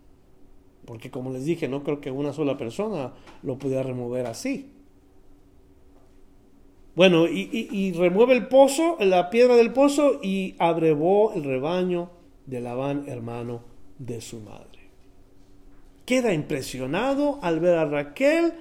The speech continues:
no dice nada, pero sí actúa en todo. Actúa inmediatamente, pero actúa quizás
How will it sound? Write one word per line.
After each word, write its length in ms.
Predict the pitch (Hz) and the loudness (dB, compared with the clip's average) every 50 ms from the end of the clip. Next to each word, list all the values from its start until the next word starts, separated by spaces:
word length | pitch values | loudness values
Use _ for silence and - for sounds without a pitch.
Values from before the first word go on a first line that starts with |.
| - - - - - | -20 -20 -20 -14 -6
no 220 | 151 160 190 214 233 | 2 4 6 6 6
dice 340 | 262 254 - - - 190 | 6 2 0 0 0 2
nada, 680 | 175 180 208 240 269 294 302 311 311 330 330 320 320 - - - - - | 2 2 2 2 2 4 4 4 6 4 4 2 0 -4 -14 -20 -16 -4
pero 220 | - 160 165 180 175 | -2 2 2 2 2
sí 160 | 175 214 214 | 2 2 2
actúa 480 | 220 226 220 - - 214 208 220 214 196 | 2 2 -2 -4 -6 0 6 6 8 8
en 160 | 185 160 - | 6 2 2
todo. 520 | 180 151 156 156 147 131 120 101 95 - - - - - - - _ - - - - _ - _ - _ - - - - - _ - - - _ - _ _ _ _ _ _ _ _ - - - _ - _ _ _ _ _ _ - | 4 8 10 10 10 8 6 0 -2 -6 -12 -20 -20 -20 -20 -20 _ -20 -20 -20 -20 _ -20 _ -20 _ -20 -20 -20 -20 -20 _ -20 -20 -20 _ -20 _ _ _ _ _ _ _ _ -20 -20 -20 _ -20 _ _ _ _ _ _ -6
Actúa 500 | 175 165 165 - - - 285 294 320 302 | -6 -6 -6 -6 2 6 8 8 8 8
inmediatamente, 1120 | 285 277 254 254 254 254 247 254 233 202 196 214 247 269 269 277 294 311 320 330 330 320 - - - - - - - - | 6 4 4 6 6 4 6 4 2 4 4 4 4 4 2 2 2 4 4 4 4 2 -2 -10 -18 -20 -20 -14 -2 2
pero 240 | 208 220 226 226 | 4 4 6 4
actúa 400 | 220 214 - - - 294 330 339 | 4 0 0 2 4 6 6 4
quizás 640 | 330 - 269 208 - 247 247 262 277 269 - - | 2 0 -4 -2 0 0 0 2 0 -2 -4 -10